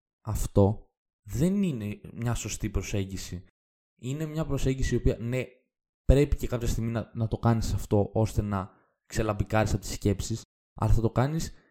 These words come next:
για να ξεχαστείς από την δουλειά που κάνεις μόνος σου, ώστε να το ξεπεράσεις αυτό. Και για όσους δε-, δεν καταλαβαίνουν ακριβώς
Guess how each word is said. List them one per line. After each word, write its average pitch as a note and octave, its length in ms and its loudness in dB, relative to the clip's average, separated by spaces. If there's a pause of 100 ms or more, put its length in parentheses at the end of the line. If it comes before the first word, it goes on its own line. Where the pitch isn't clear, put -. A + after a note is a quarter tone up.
για A2+ 140 -4
να A#2+ 60 -6
ξεχαστείς - 720 -2 (480)
από A2+ 260 8
την A2+ 200 0
δουλειά A2 260 6
που D#3 100 2
κάνεις C#3+ 320 0
μόνος A#2+ 380 4
σου, - 100 2
ώστε C#3+ 180 2
να D3+ 120 0
το - 100 -4
ξεπεράσεις F#2+ 540 0
αυτό. E2+ 320 -10 (480)
Και - 220 -6 (160)
για G2+ 300 -4
όσους G#2 260 -4
δε-, G2+ 140 -2
δεν G2+ 220 -6
καταλαβαίνουν G#2 520 -4
ακριβώς G2 480 -6